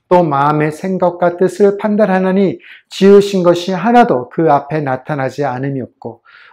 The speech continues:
우리의 결산을 받으실 이의 눈앞에 만물이 벌거벗은 것 같이 드러나느니라."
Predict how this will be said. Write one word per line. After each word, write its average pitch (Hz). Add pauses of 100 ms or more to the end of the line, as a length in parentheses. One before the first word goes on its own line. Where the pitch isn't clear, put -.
우리의 147
결산을 175
받으실 165
이의 147
눈앞에 139 (320)
만물이 160
벌거벗은 131
것 120
같이 151 (240)
드러나느니라." 117